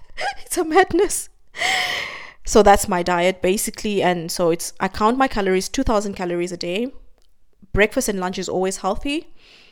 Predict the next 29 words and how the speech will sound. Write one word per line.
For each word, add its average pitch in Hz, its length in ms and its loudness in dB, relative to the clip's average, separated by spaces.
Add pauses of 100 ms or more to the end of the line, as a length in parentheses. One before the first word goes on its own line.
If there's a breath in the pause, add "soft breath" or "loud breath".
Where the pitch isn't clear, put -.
(260 soft breath)
Dinner 220 280 4
I 214 140 6
can 196 200 -4
play 190 260 -2
around, 185 560 0
and 196 120 2
I 190 60 4
don't 190 340 2
eat 202 320 -8
after 180 260 -4
six - 220 -8
P - 100 -10
M. 170 180 -6
So 170 360 0 (280 loud breath)
if 226 140 -4
six - 220 -2
P 226 140 2
M 220 120 2
has 196 140 -2
passed 220 360 2
and 202 120 -2
I - 20 2
haven't 202 220 -2
eaten, 202 320 -4
good - 180 -4
luck - 360 -8
to 214 120 -10
me. 277 400 4
<laughs> 403 60 0